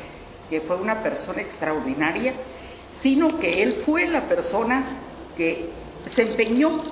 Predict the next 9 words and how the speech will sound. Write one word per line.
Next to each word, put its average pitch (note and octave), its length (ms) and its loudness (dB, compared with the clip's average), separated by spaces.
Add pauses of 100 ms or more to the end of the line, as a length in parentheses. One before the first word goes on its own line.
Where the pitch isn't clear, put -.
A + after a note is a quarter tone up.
(540)
en F#3 240 -2
realidad E3+ 540 4
en D3+ 140 0
que D#3 260 0
surgiera F#3+ 720 0
la E3+ 100 0
Asociación C#3 760 -4
de C3+ 100 -4
Graduados. A#2 640 -6